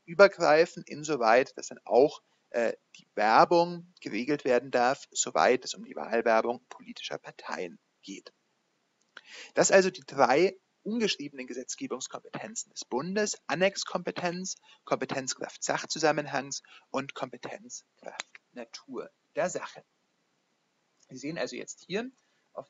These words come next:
der letzten Übersicht nochmal, äh, den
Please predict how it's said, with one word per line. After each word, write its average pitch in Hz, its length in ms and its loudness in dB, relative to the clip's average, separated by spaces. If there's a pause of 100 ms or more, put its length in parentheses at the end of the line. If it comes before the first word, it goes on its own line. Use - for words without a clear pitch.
(120)
der 117 60 -14
letzten - 360 -12
Übersicht 214 600 -8 (440)
nochmal, 143 560 -6 (720)
äh, - 240 -6 (640)
den - 140 -20